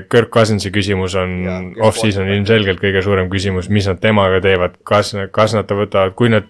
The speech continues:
Speaker 1: kui neil Cousinsit ei ole, siis neil on järgmine aasta ikkagi, ma ei näe väga,
Speaker 2: Ja Cousinsit
Speaker 1: kuidas nad
Speaker 2: ei
Speaker 1: nagu
Speaker 2: saa.
Speaker 1: selles, se-, selles suhtes nad võivad sattuda sinna lolli no man's land'i,
Speaker 2: Cousinsit ei või
Speaker 1: kui nad, äh, Cousinsit tagasi ei saa.
Speaker 2: Tag'ida ei saa. See on
Speaker 1: Mm.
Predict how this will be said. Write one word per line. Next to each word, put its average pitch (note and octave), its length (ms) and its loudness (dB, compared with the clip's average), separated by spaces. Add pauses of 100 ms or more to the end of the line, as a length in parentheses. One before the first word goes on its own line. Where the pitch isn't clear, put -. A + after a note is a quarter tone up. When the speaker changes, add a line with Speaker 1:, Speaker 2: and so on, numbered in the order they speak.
Speaker 1:
kui B2+ 160 2
neil A2+ 140 4
Cousinsit B2 420 2
ei A2 80 2
ole, G#2+ 140 2 (100)
siis F#2+ 140 -12
neil G2 100 -2
on G2 80 0
järgmine F#2+ 320 2
aasta F#2+ 240 -4
ikkagi, F#2 400 -6 (400)
ma G#2+ 140 0
ei G2+ 100 -2
näe G2 160 -2
väga, F#2 300 0 (1200)
Speaker 2:
Ja A#2+ 120 -2 (360)
Cousinsit C#3+ 160 -4
Speaker 1:
kuidas G#2+ 240 4
nad G#2 80 2
Speaker 2:
ei G#2 80 2
Speaker 1:
nagu G#2 160 2
Speaker 2:
saa. G#2 80 0
Speaker 1:
selles, G#2 220 2
se-, E3 100 4
selles D3 300 6
suhtes G#2 160 2
nad A#2 80 2
võivad B2+ 240 8
sattuda A2 340 2
sinna G#2 160 2
lolli A2+ 320 6
no A2+ 160 6
man's G2+ 240 4
land'i, G2+ 300 4 (720)
Speaker 2:
Cousinsit C3+ 420 -14
ei A2 80 -16
või A2+ 160 0
Speaker 1:
kui G#2+ 160 8
nad, G2+ 320 4
äh, G2+ 80 6
Cousinsit G#2 480 4
tagasi G2+ 380 2
ei G2 80 -6
saa. F#2 100 -6 (800)
Speaker 2:
Tag'ida G2 400 -14
ei G2 80 -20
saa. G2+ 200 -20 (920)
See G#2+ 120 4
on F#2 140 4
Speaker 1:
Mm. F2+ 40 -2